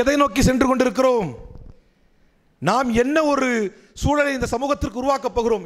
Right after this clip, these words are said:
எல்லாவற்றுக்கும் மேலாக நாம், இது நம்மளுக்கு, அடல்ட்டுக்கும் அதே தான், குழந்தைங்களுக்கும் அதே தான். இன்றைக்கு online கிளாஸ்னு வந்துச்சு, அந்த online class விளையாட்டு, அதுக்கப்புறம் games கொஞ்சம் வந்துச்சு. இந்த, இந்த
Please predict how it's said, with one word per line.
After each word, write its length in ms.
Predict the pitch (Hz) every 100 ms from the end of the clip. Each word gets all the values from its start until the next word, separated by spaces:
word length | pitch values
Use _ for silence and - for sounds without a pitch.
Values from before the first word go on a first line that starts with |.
| 175
எல்லாவற்றுக்கும் 540 | 208 196 202 165 160
மேலாக 320 | 147 123 110 110 123
நாம், 280 | 139 165 196 - _ _ -
இது 160 | 127 120
நம்மளுக்கு, 340 | 170 175 - 92 _ _ _ _
அடல்ட்டுக்கும் 460 | 110 156 156 156 170
அதே 160 | 147 151 143
தான், 160 | 180 247 - - - - - - - _ - _
குழந்தைங்களுக்கும் 520 | 139 175 170 156 143
அதே 140 | 117 110
தான். 120 | 92 87 - _ - _ - - _ - _ 113
இன்றைக்கு 340 | 120 113 117 110 110 110 - - - - - 135
online 300 | 165 147 127
கிளாஸ்னு 300 | 113 131 113
வந்துச்சு, 320 | 104 - 87 - - - - - - - - - - - - - - - - - - - 123
அந்த 120 | 143 131
online 280 | 160 160 156
class 200 | 135 123 127
விளையாட்டு, 300 | 123 123 147
அதுக்கப்புறம் 320 | 135 131 139 113
games 280 | 170 165 139
கொஞ்சம் 180 | 120 107
வந்துச்சு. 280 | 107 98 98 - 135
இந்த, 220 | 143 139 135 127
இந்த 160 | 143